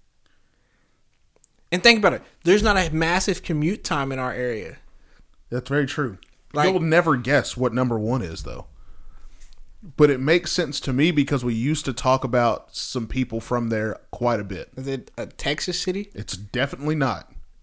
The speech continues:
Speaker 2: Um, there's one Texas city in, in the top five. One.
Speaker 1: Dallas?
Speaker 2: It's Dallas, and it's
Speaker 1: Okay.
Speaker 2: number five.
Speaker 1: Um, <laughs> all right, let me see. Ooh, cities.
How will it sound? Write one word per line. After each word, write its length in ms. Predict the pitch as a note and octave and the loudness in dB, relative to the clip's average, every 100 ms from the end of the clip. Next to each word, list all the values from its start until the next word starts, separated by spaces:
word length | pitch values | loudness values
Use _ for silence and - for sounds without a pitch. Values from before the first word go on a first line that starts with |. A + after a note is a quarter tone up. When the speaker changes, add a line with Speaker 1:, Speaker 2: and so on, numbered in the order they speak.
| - | -10
Speaker 2:
Um, 460 | A#2+ B2+ B2 A#2+ A2+ - - - - - - - - _ _ _ _ - | 0 2 2 -2 -6 -12 -20 -20 -20 -20 -20 -20 -20 _ _ _ _ -4
there's 220 | C#3 D3+ | 2 2
one 340 | B2+ C#3+ E3 D3 | 4 4 4 4
Texas 380 | D3+ C#3 C#3+ | -2 -2 -4
city 280 | - C#3+ B2 | -2 0 0
in, 200 | A#2 G#2 - | -2 -6 -6
in 140 | A#2+ | -2
the 80 | A#2 | 0
top 300 | G#2+ - A2 | -2 -2 -2
five. 320 | - F2 - - - - - _ _ _ - | -4 -8 -10 -16 -20 -20 -20 _ _ _ -6
One. 360 | B2+ G#2+ - - C3 | -2 -2 -6 -12 -4
Speaker 1:
Dallas? 520 | B2 C#3+ E3 E3 - - - - | 0 0 -2 -6 -16 -20 -20 -6
Speaker 2:
It's 220 | A2 - | -6 -4
Dallas, 420 | - G2 B1+ - - | -4 -6 -6 -14 -8
and 80 | A2+ | -4
it's 100 | A2 | -4
Speaker 1:
Okay. 60 | B2+ | -2
Speaker 2:
number 180 | A#2+ | -2
five. 360 | A#2 F2+ - - - - _ _ | -2 -4 -8 -14 -20 -20 _ _
Speaker 1:
Um, 640 | C3+ C3 C3 C3 B2+ B2+ - | -6 -2 0 0 0 -2 -6
<laughs> 60 | - | -2
all 80 | B2+ | 2
right, 120 | C3 | 2
let 100 | C#3 | 2
me 80 | C#3 | 0
see. 320 | C#3 B2 B2 - - - - - - - - - - | -2 -6 -8 -14 -20 -20 -20 -20 -20 -20 -20 -20 -12
Ooh, 360 | D#3 D3+ G#2 G#2+ - - | -4 -4 -4 -6 -6 -6
cities. 960 | - - - B2+ A#2 G#2 G#2+ - - | -6 -8 -8 -8 -8 -10 -10 -10 -10